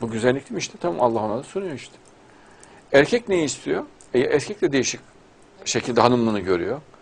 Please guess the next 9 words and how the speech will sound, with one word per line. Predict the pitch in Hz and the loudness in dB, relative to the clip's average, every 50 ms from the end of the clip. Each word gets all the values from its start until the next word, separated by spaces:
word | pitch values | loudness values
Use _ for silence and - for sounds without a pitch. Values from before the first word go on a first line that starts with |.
| - - - - - - - | -20 -20 -20 -20 -20 2 6
O | - 156 180 | 8 8 8
da | 196 - | 8 6
çeşit | - - 175 170 208 175 | 4 2 0 0 0 0
çeşit | - 165 143 - - - | 0 0 0 0 -2 -2
surette, | - - 147 127 117 - - - - 117 156 180 - - - - - - - - - - - | -2 2 6 6 6 6 4 0 0 0 0 -2 -8 -18 -20 -20 -20 -20 -20 -20 -20 -20 -20
sarışın, | - - - 160 147 147 135 - - 147 131 127 - | -8 6 8 8 8 8 6 2 0 -2 -2 -2 0
esmer, | - 143 135 120 - - - 127 120 120 - - - - - - - - - - - - - | 2 2 2 2 0 -2 0 2 2 2 2 -2 -8 -20 -20 -20 -20 -20 -20 -20 -20 -2 6
değişik | - 156 175 160 - 170 147 | 8 10 10 10 8 2 0
suretle, | - - 139 123 120 - - 113 104 120 - | 2 4 6 6 6 4 2 2 2 2 0